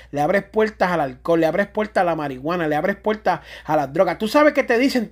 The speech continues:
"Fúmate esto para que te sientas relax". No, la, la situación no se resuelve, eh,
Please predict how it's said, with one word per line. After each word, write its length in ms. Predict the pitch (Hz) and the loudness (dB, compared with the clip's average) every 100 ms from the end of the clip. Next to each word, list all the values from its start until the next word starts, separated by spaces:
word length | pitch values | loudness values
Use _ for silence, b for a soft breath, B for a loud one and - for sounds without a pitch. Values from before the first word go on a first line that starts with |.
| 185 | -8
"Fúmate 500 | 226 285 302 320 330 | -4 -4 -2 0 0
esto 220 | 311 302 | 0 -2
para 140 | 269 | 0
que 100 | 247 | -2
te 100 | 233 | -4
sientas 380 | 220 247 254 294 | -4 -4 0 0
relax". 420 | 285 285 320 285 - B B | 2 2 2 0 -6 B B
No, 600 | 170 202 294 277 165 - b b | -4 2 4 4 2 -6 b b
la, 320 | 175 226 220 214 | 0 4 4 2
la 240 | 214 226 | 2 2
situación 840 | 214 262 - 226 208 - 302 339 330 | 2 0 4 4 4 4 4 4 2
no 120 | 320 | 2
se 180 | 330 294 | 4 4
resuelve, 720 | 285 262 294 330 311 180 | 4 2 4 4 4 -2
eh, 60 | 160 | -6